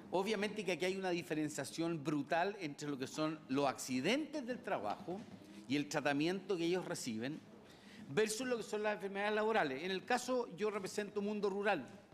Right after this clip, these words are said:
Las mutuales están súper bien catalogadas. Eh, por cuanto normalmente la atención en el sistema público, la rapidez de atención a aquellas personas que sufren un accidente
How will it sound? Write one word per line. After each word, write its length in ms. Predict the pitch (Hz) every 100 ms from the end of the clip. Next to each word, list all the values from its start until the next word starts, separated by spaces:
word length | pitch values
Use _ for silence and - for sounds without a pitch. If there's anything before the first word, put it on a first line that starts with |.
| - - - - - - - - -
Las 160 | 151 170
mutuales 420 | 170 175 185 208
están 220 | 202 190
súper 580 | 165 - - - 180 196
bien 200 | 175 202
catalogadas. 720 | 190 185 180 165 175 127 101 - - - - - - - - - -
Eh, 720 | 151 151 151 147 147 143 135 - -
por 200 | 170 165
cuanto 840 | - 196 208 208 226 226 214 - -
normalmente 1080 | 170 185 180 190 233 247 233 262 233 196 170
la 80 | 151
atención 440 | 147 147 143 185 190
en 60 |
el 80 | 190
sistema 480 | - 147 175 170 -
público, 760 | 220 226 165 143 123 135 120 -
la 140 | 147
rapidez 600 | 147 147 147 143 220 285
de 80 | 240
atención 680 | 196 160 131 - 139 113 98 - - - -
a 60 | 143
aquellas 280 | 139 185 196
personas 400 | 175 - 185 185
que 120 | 160
sufren 260 | 175 175
un 40 | 175
accidente 760 | 170 170 180 202 - 208 202